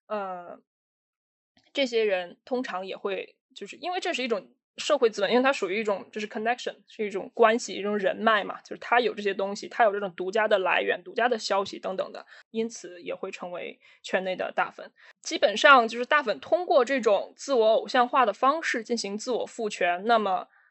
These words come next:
他们拥有较多粉丝的同时，其实他们也能够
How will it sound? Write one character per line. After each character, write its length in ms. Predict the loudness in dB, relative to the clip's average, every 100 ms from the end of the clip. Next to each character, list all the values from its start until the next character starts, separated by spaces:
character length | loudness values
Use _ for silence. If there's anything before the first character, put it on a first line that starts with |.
| _ -6
他 160 | -4
们 220 | -2 -4 -6
拥 240 | -8 -4
有 200 | -2 -2 0
较 240 | 2 2
多 440 | 2 4 4 4 -2 _ _ _
粉 300 | _ -6 -6
丝 140 | -2 -2
的 40 |
同 260 | -2 -4 -4
时， 360 | -2 -2 -4
其 200 | -6 -8 -8
实 100 | -6
他 160 | -2
们 160 | -2 -2
也 80 | -6
能 160 | -8 -4
够 300 | -2 -2